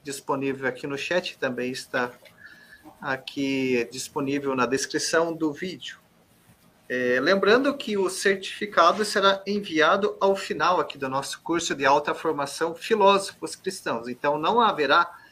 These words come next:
certificados específicos para cada conferência. Ao final do curso, vocês receberão certificados,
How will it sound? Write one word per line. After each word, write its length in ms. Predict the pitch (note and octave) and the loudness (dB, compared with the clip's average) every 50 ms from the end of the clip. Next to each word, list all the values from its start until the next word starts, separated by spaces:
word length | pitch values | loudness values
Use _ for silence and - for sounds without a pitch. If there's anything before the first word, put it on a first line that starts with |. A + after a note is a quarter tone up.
| _ _ - - - _ - - | _ _ -20 -20 -20 _ -16 -6
certificados 920 | - - D#3 D#3 D#3 - - - - D#3 - - E3 E3 D#3 C#3+ C3 C#3 | 0 0 0 0 0 -2 -8 -6 -6 -4 0 4 4 4 4 2 -2 -4
específicos 920 | D#3 D#3 - - - D#3 D#3 - - F3+ F3+ - - - - - - - | -4 -4 -6 -6 -6 -6 -6 -6 -8 -10 -10 -12 -14 -14 -12 -12 -12 -10
para 300 | - - D#3+ D3 C#3+ C#3+ | -6 -4 -2 -2 -2 -2
cada 400 | C#3+ - - E3 E3 D#3+ D#3 C#3 | -4 -2 2 4 4 4 4 2
conferência. 680 | - - D3 C#3+ - - F#3+ F3+ - - - - - C#3+ | -2 -4 -10 -10 -6 -4 -4 -4 -4 -6 -8 -8 -8 -8
Ao 80 | C#3 - | -8 -8
final 480 | - - F3+ D#3+ C#3 C3 C#3+ D#3 E3+ | -6 -8 -6 -6 -4 -4 -4 -4 -4
do 140 | F3 F#3 F3+ | -6 -8 -12
curso, 420 | F#3 - F3+ F3+ F#3 F#3 - - | -10 -8 -6 -6 -6 -6 -8 -10
vocês 380 | G#3 G3 F#3+ - - F3+ E3+ - | -8 -8 -8 -6 -6 -8 -8 -6
receberão 580 | - F3 F3 - A3 G#3 G3 F#3 D#3+ D#3 E3+ F3 | -6 -8 -4 -2 0 2 2 2 0 0 -4 -4
certificados, 1080 | - - F#3+ F#3 F#3+ - - A#3+ A3 - - D#3 D#3 D#3 D#3 - G3+ G3+ - - - | -8 -8 -8 -8 -8 -10 -12 -12 -10 -6 -4 -2 -2 -2 -4 -8 -14 -14 -14 -18 -20